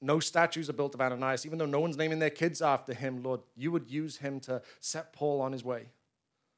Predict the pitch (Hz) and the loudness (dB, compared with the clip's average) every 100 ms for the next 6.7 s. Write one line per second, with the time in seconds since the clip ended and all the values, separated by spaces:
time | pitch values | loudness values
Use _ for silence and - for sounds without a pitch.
0 | _ _ 127 131 - 180 127 131 123 139 | _ _ -4 -2 2 2 2 -2 -2 -2
1 | 175 117 _ - 139 139 143 123 _ _ | -2 -6 _ -8 -4 -4 -4 -8 _ _
2 | - 135 143 135 143 151 - - - 170 | -8 -6 -6 -6 -4 -4 -6 -10 -4 -2
3 | 123 165 165 147 143 - 175 170 - _ | 0 2 2 2 -2 -2 -2 -4 -14 _
4 | _ _ _ _ _ _ _ _ - 127 | _ _ _ _ _ _ _ _ -10 -2
5 | 170 165 143 147 147 143 143 147 147 123 | 0 2 0 0 -2 -2 -6 -6 -8 -8
6 | 120 120 - 135 - 113 | -12 -16 -12 -12 -10 -12